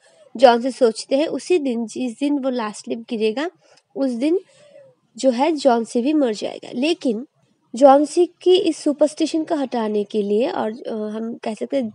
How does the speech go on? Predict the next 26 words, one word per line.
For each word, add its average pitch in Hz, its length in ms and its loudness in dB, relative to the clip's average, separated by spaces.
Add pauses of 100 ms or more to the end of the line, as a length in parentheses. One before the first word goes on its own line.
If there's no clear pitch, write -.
जॉन्सी 240 440 -2
की 285 140 -4
जो 302 200 -2 (380)
mental 262 400 4
will 277 340 2
है, 247 200 -4
मनोबल 262 560 2
है, 214 160 0
उसे 302 340 -4
बरकरार 226 500 -2
रखने 220 280 -10
के 214 160 -6
लिए 226 340 -2 (460)
जॉन्सी 277 520 2
के 359 140 -2
apartment, 240 580 -4 (380)
apartment 240 580 -2
पे 247 100 -4
एक 240 340 -6 (420)
old 311 240 6
painter 226 420 2
रहता 202 280 -6
था, 294 260 -6 (300)
इसका - 360 -4
नाम 226 440 0 (140)
है 214 220 -2